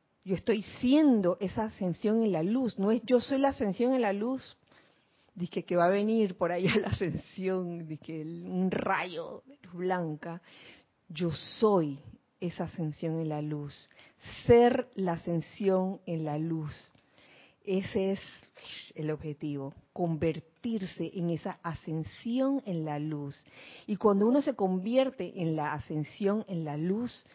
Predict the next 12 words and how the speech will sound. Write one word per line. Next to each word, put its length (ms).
muchas 400
cosas 340
pueden 320
pasar, 560
muchas 300
cosas 320
ocurren. 720
Entre 400
ellas, 560
la 420
unión, 1040
ujú, 580